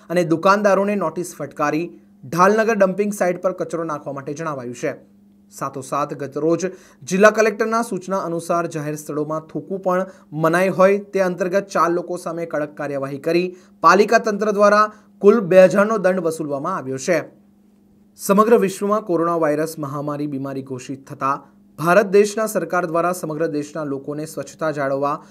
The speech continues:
અપીલ કરવામાં આવી છે. ત્યારે જિલ્લા કલેક્ટર દ્વારા તમામ પાલિકા અને મહાનગરપાલિકાઓ સાથે બેઠક બાદ કેટલાક સ્વચ્છતા માટેના નિર્ણયો લેવામાં આવ્યા હતા,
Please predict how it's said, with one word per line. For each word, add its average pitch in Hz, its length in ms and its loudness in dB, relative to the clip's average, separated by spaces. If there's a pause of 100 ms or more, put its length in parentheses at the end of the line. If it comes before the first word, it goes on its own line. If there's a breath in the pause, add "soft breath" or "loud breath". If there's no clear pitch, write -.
(140 loud breath)
અપીલ 208 240 -2
કરવામાં 143 400 -4
આવી 127 140 -8
છે. 135 200 -8 (480)
ત્યારે 139 160 -4
જિલ્લા 135 280 -4
કલેક્ટર 135 420 -6
દ્વારા 135 320 -4
તમામ 135 380 -8
પાલિકા 131 480 -6
અને 143 240 -10
મહાનગરપાલિકાઓ 131 960 -8
સાથે 170 540 -4 (300 loud breath)
બેઠક 190 400 2
બાદ 208 320 4
કેટલાક 196 420 -2
સ્વચ્છતા 180 460 -4
માટેના 175 340 -6
નિર્ણયો 147 420 -6
લેવામાં 139 380 -6
આવ્યા 120 160 -12
હતા, 139 300 -4